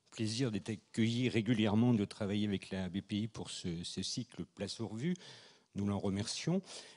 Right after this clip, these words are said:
Et je remercie les, les deux revues qui ont accepté de jouer le,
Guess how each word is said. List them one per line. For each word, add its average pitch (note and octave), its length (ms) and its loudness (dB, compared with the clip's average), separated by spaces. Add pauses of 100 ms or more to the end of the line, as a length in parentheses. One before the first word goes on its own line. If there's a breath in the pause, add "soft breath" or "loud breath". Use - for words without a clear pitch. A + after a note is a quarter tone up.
Et A#2+ 80 2
je A2+ 120 4
remercie B2 440 4
les, A2 320 2
les A2+ 160 4
deux B2+ 100 6
revues D3 320 8
qui - 160 2
ont C3+ 80 8
accepté C#3+ 440 4
de B2+ 120 6
jouer B2 300 4
le, A2 260 2